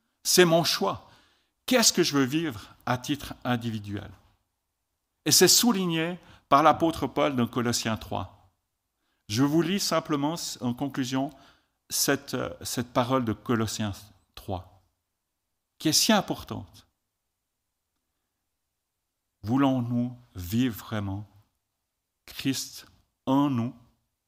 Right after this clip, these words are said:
en chacun de nous, et Christ dans nos églises ? Il n'y a plus que Christ, lui qui est tout en tous.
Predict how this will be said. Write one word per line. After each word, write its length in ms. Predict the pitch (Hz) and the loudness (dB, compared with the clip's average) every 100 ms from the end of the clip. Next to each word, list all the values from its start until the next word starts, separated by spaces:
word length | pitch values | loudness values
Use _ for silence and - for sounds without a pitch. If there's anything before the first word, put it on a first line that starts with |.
| _ _ _ | _ _ _
en 120 | 117 110 | -4 -2
chacun 500 | - - 160 139 127 | -2 -4 -6 -6 -6
de 60 | |
nous, 240 | 110 110 117 _ _ - | -6 -8 -12 _ _ -10
et 100 | 107 | -10
Christ 640 | - - 127 120 - - _ _ - | -8 -10 -8 -8 -10 -16 _ _ -16
dans 280 | 92 113 110 | -4 -2 0
nos 140 | 104 | -4
églises ? 580 | 95 92 90 92 95 - _ _ _ _ _ _ _ _ _ _ _ _ _ _ _ _ _ _ _ | -6 -10 -10 -16 -18 -20 _ _ _ _ _ _ _ _ _ _ _ _ _ _ _ _ _ _ _
Il 140 | 139 170 | 0 6
n'y 80 | |
a 60 | 202 | 6
plus 180 | - 240 | 8 6
que 100 | 202 | 8
Christ, 680 | - - 214 - - - - - _ _ _ _ | 6 4 2 2 -2 -8 -18 -20 _ _ _ _
lui 260 | 127 165 214 | -2 2 2
qui 140 | - | 6
est 260 | 180 175 - | 4 4 4
tout 260 | 220 233 - - - _ _ _ - | 8 8 6 -12 -20 _ _ _ 4
en 160 | 139 | 4
tous. 560 | - 139 117 - - | 4 -4 -4 -6 -12